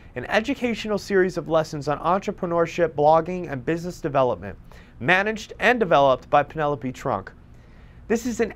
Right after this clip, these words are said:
excellent way to learn from an A-list blogger what it takes to create a career out of writing. With over sixty thousand subscribers and a best-selling career advice book, Penelope Trunk is an excellent career resource for those who are seasoned business owners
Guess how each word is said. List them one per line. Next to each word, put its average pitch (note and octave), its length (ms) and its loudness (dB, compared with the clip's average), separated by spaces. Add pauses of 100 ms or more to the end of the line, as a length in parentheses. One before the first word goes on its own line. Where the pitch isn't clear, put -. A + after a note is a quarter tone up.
excellent G#3+ 460 -2
way F#3+ 160 2
to F3+ 80 0
learn E3 280 -2
from D3 180 -6
an C#3 120 -8
A-list G3 480 -2
blogger C3 420 4
what D#3 200 2
it C4+ 100 -8
takes D3+ 380 -4
to D3 80 -8
create D#3 320 -2
a D3+ 40 -4
career E3+ 520 0
out C#3+ 160 2
of B2 160 -4
writing. G2 360 0 (460)
With F3+ 120 2
over F3+ 180 4
sixty B3 500 -4
thousand G3+ 540 2
subscribers D#3 840 2 (300)
and E3+ 120 2
a D3 40 6
best-selling F#3 680 2
career F3+ 360 2
advice F3 360 2
book, C#3+ 320 0 (300)
Penelope C4+ 480 4
Trunk G#3 380 0
is F3+ 120 -4
an D#3 120 -8 (100)
excellent A3 540 -2
career F#3 340 0
resource F3 480 0
for D#3 140 -6
those E3+ 280 2
who E3 120 -4
are B2 100 4
seasoned A3 480 -4
business A3 380 -4
owners A#3 400 -2